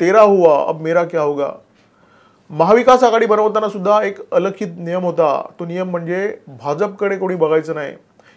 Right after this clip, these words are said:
किंबहुना भाजपच्या विरोधातच ही आघाडी बनवण्यात आली होती, परंतु हा दंडक सर्वप्रथम शरद पवारांनी तोडला. शरद पवार भाजपकडे बघतायत, इशारे सुद्धा करतायत आणि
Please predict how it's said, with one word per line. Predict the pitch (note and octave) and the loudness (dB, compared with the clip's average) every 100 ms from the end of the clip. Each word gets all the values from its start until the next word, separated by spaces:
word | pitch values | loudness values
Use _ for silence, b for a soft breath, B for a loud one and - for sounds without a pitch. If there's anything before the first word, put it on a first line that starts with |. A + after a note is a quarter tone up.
| - | -6
किंबहुना | G3 A#3+ C4 | 4 6 6
भाजपच्या | G3 F3+ A3+ A#3 | 4 2 2 2
विरोधातच | G#3+ G#3 G#3+ G#3 G3 | 2 2 -2 -2 -4
ही | F#3+ | -2
आघाडी | F3 E3+ F3 | 0 0 0
बनवण्यात | E3 E3+ E3+ E3 | -2 -2 -2 -2
आली | D#3 | -2
होती, | D#3 D3+ C#3 - b b b - | -4 -6 -10 -12 b b b -4
परंतु | F#3 G#3 G#3 | -2 -2 -4
हा | E3+ F#3+ | -2 0
दंडक | F#3 D#3+ D#3+ E3 F#3 | 0 -2 -2 -4 -4
सर्वप्रथम | - - F#3 G#3+ F3+ F#3 D#3+ C#3 b b b - | -8 -2 0 2 0 -2 -4 -6 b b b -6
शरद | F3+ F#3+ | -4 -4
पवारांनी | F#3 F#3 F#3 F3+ | -2 -2 -2 -6
तोडला. | D#3+ C#3+ C#3+ C#3+ - _ _ _ _ b b b - | -8 -6 -6 -6 -12 _ _ _ _ b b b -8
शरद | F#3+ G#3 | -2 -2
पवार | - G#3 G#3+ A3 | -2 2 4 2
भाजपकडे | D#3+ D#3 F3+ F#3+ | 0 -4 -4 -6
बघतायत, | F#3+ D#3+ - F#3 E3 | -2 -4 -2 -2 -2
इशारे | D3 F3+ F3+ | -2 -2 -2
सुद्धा | F3 E3+ | -4 -2
करतायत | D#3 D3+ D3+ C#3 - b b | -2 -2 -2 -2 -6 b b
आणि | - | -12